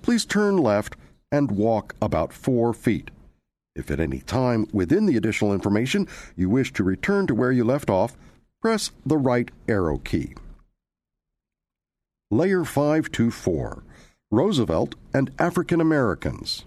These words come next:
If I came out for the anti-lynching bill now, they, Southern Democrats, will block every bill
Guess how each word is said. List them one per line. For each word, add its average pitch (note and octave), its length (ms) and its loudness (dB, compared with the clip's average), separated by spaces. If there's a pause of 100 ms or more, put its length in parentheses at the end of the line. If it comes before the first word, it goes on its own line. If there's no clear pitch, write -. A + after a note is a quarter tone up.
(1700)
If A#2+ 120 0
I F#3 220 2
came F3 300 2
out D#2 260 -2 (100)
for F#2 200 -2
the E2 220 -2
anti-lynching B2+ 1120 0
bill D#2 260 0
now, D#2+ 440 0 (440)
they, G2+ 420 0 (240)
Southern G2+ 480 0
Democrats, F2 640 -2 (280)
will D2 140 -6
block A2+ 520 -2
every C3+ 340 0
bill C#3 380 0